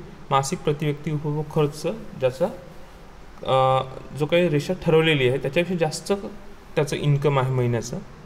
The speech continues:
किंवा त्याला जास्ती मिळते, त्याला काय म्हणतो आपण, above poverty level. Okay, आता हेड count ratio हा एक, अ, सुद्धा point आहे. दा-, याच्यामध्ये काय केलं जाते, बीपीएलमधील एकूण लोकसंख्येतील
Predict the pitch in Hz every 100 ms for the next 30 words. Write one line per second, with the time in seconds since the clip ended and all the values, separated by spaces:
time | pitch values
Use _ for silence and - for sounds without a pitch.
0 | - - 143 147 - 131 139 131 - 180
1 | 151 120 - 131 135 143 131 135 131 127
2 | 160 190 - - - - 127 131 131 113
3 | 107 135 120 98 95 - - - - 127
4 | 127 - - - - - - 147 175 165
5 | - 151 156 156 170 170 170 156 165 160
6 | 156 147 147 - - - - - - 139
7 | 131 131 147 143 143 - - 139 127 123
8 | 127 - - - - - - - - -
9 | - 143 131 127 127 127 135 135 185 170
10 | 175 156 143 127 110 - - - - -
11 | - - - - - - - - - -
12 | 127 139 185 202 180 147 139 - - -
13 | - 135 143 214 190 156 156 160 156 156
14 | 143 139